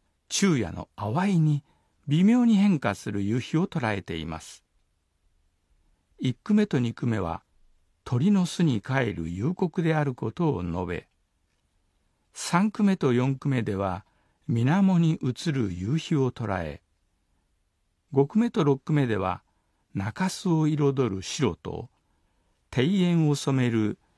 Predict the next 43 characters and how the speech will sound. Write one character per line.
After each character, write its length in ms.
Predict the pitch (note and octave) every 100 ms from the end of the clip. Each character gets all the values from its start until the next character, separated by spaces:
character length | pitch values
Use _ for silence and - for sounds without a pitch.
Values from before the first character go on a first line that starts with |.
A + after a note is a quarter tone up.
| _ _ _ _
赤 380 | B2 F3+ - D3
の 180 | F#2+ F2
色 300 | - - F#3
彩 300 | G3 E3+ D#3
の 100 | C#3+
対 260 | C#3+ B2
比 140 | A#2+ A#2
に 160 | G#2
よ 100 | F#2+
っ 40 | - _
て 220 | F#3 F#3 - _ -
表 320 | A2+ G#2 F#2
現 100 | E2+
し 60 | -
て 160 | D#2+
い 80 | D#2
ま 160 | D#2+ D#2+
す。 220 | - - _ _ _ _ _ _ _ _ _ _ _ _ _ _ _ _ _ _ _ _ _
七 300 | B2+ C3 A3
句 140 | - F#3+
目 120 | F3+
と 160 | C#3 G2
八 160 | A2
句 160 | - A#2
目 140 | A2+
に 120 | F2+
は 260 | E2 D#2+ F#2 _ _
出 260 | - D3 -
典 180 | G#3 G3+
が 120 | A3
ご 80 | D3+
ざ 180 | G#2+ F2+
い 60 |
ま 160 | E2+ E2
す。 220 | - - _ _ _ _ _ _ _ _ _ _ _ _ _ _ _ _ _ _ _ _ _ _ -
南 220 | G2 B2
方 200 | C#3+ C3
で 140 | B2+
あ 80 | B2
る 160 | A2 F#2
長 200 | - F2
沙 140 | -
は、 280 | D#2+ D#2+ -